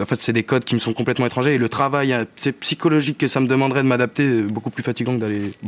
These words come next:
<laughs> d'aller commander un demi et parler à la personne qui est à côté de moi.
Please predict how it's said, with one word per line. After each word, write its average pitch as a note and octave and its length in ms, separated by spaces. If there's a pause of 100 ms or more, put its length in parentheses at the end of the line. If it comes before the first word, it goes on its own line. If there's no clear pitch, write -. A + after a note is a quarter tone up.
<laughs> - 260
d'aller C3 340
commander D3+ 300
un C#3+ 80
demi D3 320
et B2+ 60
parler C3 220
à B2+ 40
la A#2+ 100
personne B2 220
qui B2 60
est A#2 40
à - 20
côté B2 140
de B2 80
moi. D3+ 100